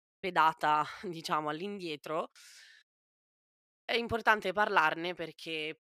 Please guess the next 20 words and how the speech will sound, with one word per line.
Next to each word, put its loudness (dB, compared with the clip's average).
in -4
più -2
siamo 6
a 4
incazzarci, 2
meglio 2
è, 0
perché -2
arrivati 4
a -2
questo -4
punto -6
penso 0
che, 4
come -6
in -6
tanti 4
hanno -2
già -2
detto -2